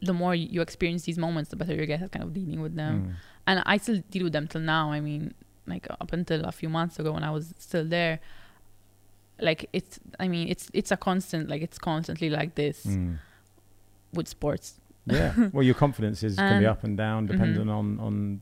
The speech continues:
Speaker 2: on, uh, does it go game by game, or is it, is it kind of month by month, or just performance by performance?
Speaker 1: Um, I'd say performance by performance. I mean, there are months where you're, like,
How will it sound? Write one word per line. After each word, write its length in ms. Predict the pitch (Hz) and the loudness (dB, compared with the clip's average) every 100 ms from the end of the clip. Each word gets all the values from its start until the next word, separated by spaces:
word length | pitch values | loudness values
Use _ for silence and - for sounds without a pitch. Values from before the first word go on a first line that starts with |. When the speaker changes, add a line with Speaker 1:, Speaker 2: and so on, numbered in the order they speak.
| 104 | -6
Speaker 2:
on, 340 | 107 104 101 - | -4 -4 -4 -8
uh, 340 | - - - | -10 -10 -8
does 120 | - 107 | -2 2
it 40 | |
go 140 | 107 | 4
game 220 | 107 110 107 | 6 6 6
by 100 | 110 | 6
game, 300 | 135 180 185 | 6 4 6
or 80 | 120 | 4
is 80 | 107 | 4
it, 160 | 110 | 2
is 120 | 110 | 0
it 100 | 104 | -2
kind 140 | - 101 | -2 0
of 80 | 98 | 2
month 240 | 101 101 | 2 0
by 100 | 101 | 0
month, 380 | 107 120 - - | 2 2 -2 -6
or 320 | 101 98 95 - | -4 -2 -4 -6
just 200 | 101 - - | -10 -12 -14
performance 480 | - 110 107 107 - | -6 -2 -2 -2 -6
by 180 | 104 101 | -10 -8
performance? 600 | - - 104 95 - - - - - - - - - _ _ _ _ - - | -8 -6 -6 -6 -10 -20 -20 -20 -20 -20 -20 -20 -20 _ _ _ _ -14 -2
Speaker 1:
Um, 480 | 214 220 220 220 202 - - - - - _ - - - _ _ - - _ _ _ | 2 2 2 2 0 -6 -12 -14 -20 -20 _ -20 -20 -20 _ _ -14 -14 _ _ _
I'd 140 | 185 - | -12 -10
say 100 | 254 | -8
performance 380 | 185 - 180 | -6 -6 -6
by 100 | 175 | -6
performance. 540 | 165 - - 185 170 175 | -10 -10 -10 -8 -6 -6
I 40 | |
mean, 160 | 170 165 | -6 -4
there 100 | 170 | -4
are 40 | |
months 300 | 180 190 190 | -2 -4 -4
where 80 | 165 | -4
you're, 180 | 165 156 | -4 -2
like, 280 | 156 160 | -4 -6